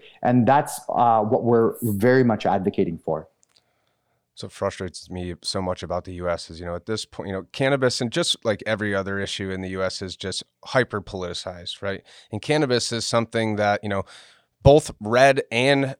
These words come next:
Speaker 2: or heavily red and blue states have medical marijuana programs in the U S. You know, thirty-six total states and, like, eleven rec states, would have been twelve if New York legalized this year.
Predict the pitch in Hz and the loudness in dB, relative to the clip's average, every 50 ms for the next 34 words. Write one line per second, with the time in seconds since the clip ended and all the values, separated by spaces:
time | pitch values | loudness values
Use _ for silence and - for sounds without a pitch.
0 | _ _ - 113 107 107 - - 160 156 170 165 160 147 127 120 135 135 139 127 | _ _ -4 -2 -2 0 2 4 4 4 6 4 2 2 4 4 4 4 2 0
1 | - 117 123 131 131 127 113 104 117 123 120 110 - - 113 110 104 90 - 107 | -2 -2 0 0 0 0 0 -2 -2 -2 -2 -4 -4 -4 -4 -4 -4 -4 -4 -4
2 | 101 90 92 107 101 104 - - 104 101 95 95 95 95 95 95 95 92 85 _ | -4 -4 -4 -4 -4 -6 -6 -6 -6 -4 -4 -2 -2 -2 -2 -2 -4 -4 -6 _
3 | - - 110 98 87 90 90 85 87 82 - 95 92 92 92 92 90 90 - - | -6 -4 -2 -2 -2 -4 -6 -8 -10 -12 -12 -12 -12 -12 -12 -12 -12 -12 -10 -8
4 | 98 92 - - - 120 120 123 120 117 - - 113 104 - - - - 110 104 | -8 -10 -10 -6 -2 -2 -2 0 -2 -4 -6 -6 -8 -8 -8 -10 -8 -6 -6 -6
5 | 95 95 - - - 101 92 92 90 - - 95 92 90 - - 87 87 95 98 | -6 -8 -10 -10 -8 -8 -8 -8 -8 -10 -8 -8 -8 -8 -8 -10 -8 -4 -4 -4
6 | 104 98 107 98 90 92 92 - - - - 107 98 - - - 127 127 95 101 | -2 -2 -4 -6 -4 -4 -6 -6 -8 -8 -8 -8 -8 -8 -6 -4 -4 -2 -2 -4
7 | 95 - - - 95 92 87 82 - 98 95 90 90 - - 95 98 85 - 85 | -4 -6 -6 -8 -8 -10 -14 -14 -12 -12 -12 -12 -14 -14 -16 -16 -14 -14 -16 -18
8 | 82 82 90 - - 90 - - 110 92 76 95 | -20 -20 -20 -20 -20 -18 -14 -12 -12 -12 -12 -14